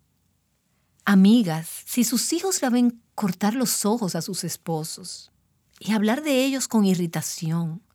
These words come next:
no se sorprendan entonces cuando esos niños sean adolescentes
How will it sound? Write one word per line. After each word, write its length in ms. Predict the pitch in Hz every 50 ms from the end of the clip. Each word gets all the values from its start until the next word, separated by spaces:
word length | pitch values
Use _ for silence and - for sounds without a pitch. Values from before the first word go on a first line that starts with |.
| _ _ _ _ _ _ _ _ _ _ _ _
no 120 | - 233 294
se 120 | - 370
sorprendan 640 | 359 - 330 294 - - 254 277 311 330 285 214 196
entonces 580 | 190 185 180 180 220 214 214 202 190 - 170 -
cuando 220 | - 190 190 196
esos 260 | 226 220 349 320 - 269
niños 460 | 247 311 339 311 254 180 160 170 -
sean 420 | - - - - 233 269 294 302
adolescentes 920 | 277 254 247 220 190 175 - - 165 156 160 156 - 165 165 - - -